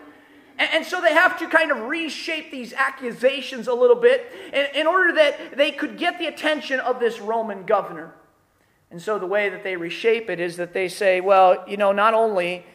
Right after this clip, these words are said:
is he claiming to be our Messiah, but he is claiming to be the king. He is claiming that he is going to overthrow Rome. He, he's gonna o-, come and overthrow, uh, Tiberius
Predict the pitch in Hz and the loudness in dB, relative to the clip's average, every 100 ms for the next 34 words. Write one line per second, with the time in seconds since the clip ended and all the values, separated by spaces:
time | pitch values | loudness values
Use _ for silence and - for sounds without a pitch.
0 | _ - 175 214 208 - 226 233 220 202 | _ -10 -10 -10 -12 -8 -4 -4 -6 -10
1 | 175 190 170 214 220 208 185 - - - | -12 -14 -10 -8 -8 -8 -12 -16 -10 -2
2 | 202 226 214 190 180 170 - 220 175 165 | 0 2 0 -4 -8 -10 -6 -4 -2 -2
3 | 170 170 196 220 202 208 240 226 220 202 | -4 -4 -10 -10 -12 -10 -12 -12 -14 -16
4 | 180 196 175 214 214 202 - - 185 185 | -16 -16 -12 -10 -10 -10 -14 -12 -10 -4
5 | 269 233 196 208 196 - 247 254 247 226 | -4 -4 -8 -8 -10 -8 -10 -8 -8 -10
6 | 208 208 233 220 220 220 226 247 262 226 | -10 -10 -8 -8 -6 -6 -2 2 2 0
7 | 226 262 262 226 220 311 294 240 - - | -6 2 4 4 6 6 6 4 -4 -8
8 | 277 262 294 285 277 240 349 - 294 302 | -6 -4 -2 0 4 4 2 2 4 4
9 | - 294 277 262 294 285 254 294 294 285 | 2 2 0 2 2 2 -4 2 6 8
10 | 240 - - 262 - 269 240 311 302 254 | 6 0 -2 0 0 0 0 -4 -2 -6